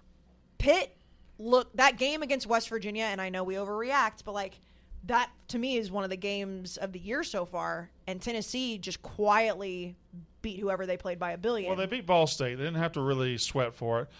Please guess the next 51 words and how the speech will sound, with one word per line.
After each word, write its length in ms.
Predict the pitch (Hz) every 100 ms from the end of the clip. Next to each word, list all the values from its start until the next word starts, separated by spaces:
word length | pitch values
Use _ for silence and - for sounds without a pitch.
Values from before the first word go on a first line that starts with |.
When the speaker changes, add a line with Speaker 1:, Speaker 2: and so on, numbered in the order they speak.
| - -
Speaker 2:
Uh, 260 | 127 123 123
there 260 | 147 175
is 100 | 202
no 80 | 180
rest 260 | 135 165 143
advantage 360 | 117 117 113
either. 240 | 131 110 107
They 100 | 110
both 220 | 127 131
played 280 | 131 123 113
Thursday 320 | 123 117 117
night, 280 | 113 113 107
so 80 | 110
they're 120 | 110
both 220 | 117 117
coming 280 | 123 117 117
in, 220 | 113 110 - - -
uh, 240 | 117 113 113
with 120 | 117
the 80 | 117
same 240 | 143 135
amount 260 | 131 127 123
of 60 |
rest, 180 | 120 -
same 180 | 156 147
everything. 500 | 143 147 131 120 113 - - - 117
Um, 300 | 127 127 131
I 80 | 151
just 160 | 147 165
think 140 | 151
it 80 | -
matters 400 | 127 135 131 127
so 200 | - 135
much 220 | 135 135
more 160 | 143 135
for 140 | 135
Tennessee. 340 | 135 131 - 131
Like, 160 | 113
Pitt 180 | - 175
wins 180 | 160 156
this 140 | 156 -
game, 240 | 170 175
good. 260 | 160 170 104
If 60 |
they 100 | 123
lose 200 | 131 151
this 100 | 160
game, 260 | 175 180 185 -
they're 100 | 202
fine. 360 | - 185 107 117 - - - -
Um, 540 | 123 120 117 110 110